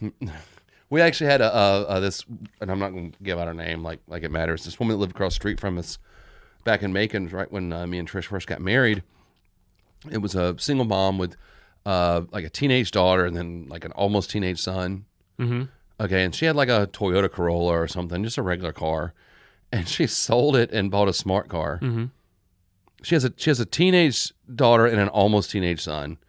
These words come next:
Speaker 1: and she, she bought a car a little bit smaller than a go-kart.
Speaker 2: Yeah, so they couldn't have sex in the back.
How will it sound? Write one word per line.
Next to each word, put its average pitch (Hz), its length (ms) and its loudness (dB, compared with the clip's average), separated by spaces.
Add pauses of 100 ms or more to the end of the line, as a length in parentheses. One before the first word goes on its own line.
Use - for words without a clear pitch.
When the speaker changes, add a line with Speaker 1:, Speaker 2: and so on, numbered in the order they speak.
(680)
Speaker 1:
and 101 160 0
she, 117 200 -2
she 120 100 -4
bought 107 200 2
a - 20 -6
car 107 400 2 (260)
a 117 80 2
little 127 300 6
bit 135 120 2
smaller 113 300 2
than 101 100 2
a 80 60 -2
go-kart. 85 680 -2 (520)
Speaker 2:
Yeah, 220 200 2
so 147 160 -4
they 143 80 0
couldn't 165 180 0
have 151 160 -2
sex - 340 -6
in 123 60 -4
the 104 80 -4
back. 85 380 -10